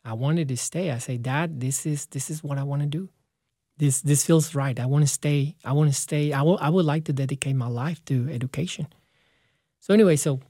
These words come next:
came back, got married in two thousand and nine, came back to continue my second year. And during my second year, I was able to, to get my own house, you know, after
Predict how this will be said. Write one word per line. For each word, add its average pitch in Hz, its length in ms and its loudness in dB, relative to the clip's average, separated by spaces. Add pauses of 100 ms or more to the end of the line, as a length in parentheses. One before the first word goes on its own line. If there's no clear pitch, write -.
(360)
came 160 260 4
back, 147 400 4 (240)
got 170 160 8
married 156 440 6 (160)
in 147 120 -2
two 147 100 -4
thousand 139 360 0
and 143 120 2
nine, 123 280 -2 (760)
came 151 240 2
back 143 300 2
to 135 260 0
continue 147 380 2
my 131 140 2
second 185 440 0
year. 127 300 -4 (260)
And 139 120 0
during 131 200 2
my 131 120 0
second 214 380 2
year, 131 160 0
I 131 40 0
was 131 180 -2
able 151 160 -2
to, 147 380 0 (880)
to 160 120 2
get 208 220 2
my 120 140 0
own 110 140 -2
house, - 460 -8
you 143 120 -2
know, 135 180 -2 (220)
after 127 380 -6